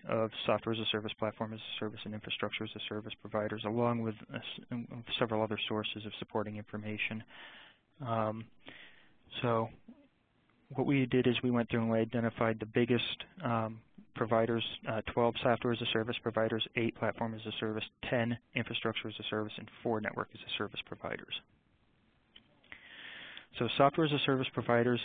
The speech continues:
um, these are your go-to meetings, um, Microsoft Office three sixty-five, that's Office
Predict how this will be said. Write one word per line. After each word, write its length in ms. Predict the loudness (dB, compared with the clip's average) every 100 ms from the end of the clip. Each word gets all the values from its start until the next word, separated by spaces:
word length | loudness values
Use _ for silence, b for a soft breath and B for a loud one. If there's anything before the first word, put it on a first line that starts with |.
| -8 B B B -2
um, 300 | 2 2 -2 _ _ _ -2
these 200 | 0 2
are 80 | 2
your 380 | 4 4 4 2 _
go-to 300 | 2 2 2
meetings, 640 | 0 4 4 6 4 2 0 -6 -10
um, 420 | -4 0 0 -2 -8 -18 -20 -4
Microsoft 540 | 0 2 2 4 4 6
Office 280 | 4 2 -4 -2
three 120 | 2
sixty-five, 540 | 2 0 -2 2 2 2
that's 200 | 0 0 -2 2
Office 320 | 4 4 -2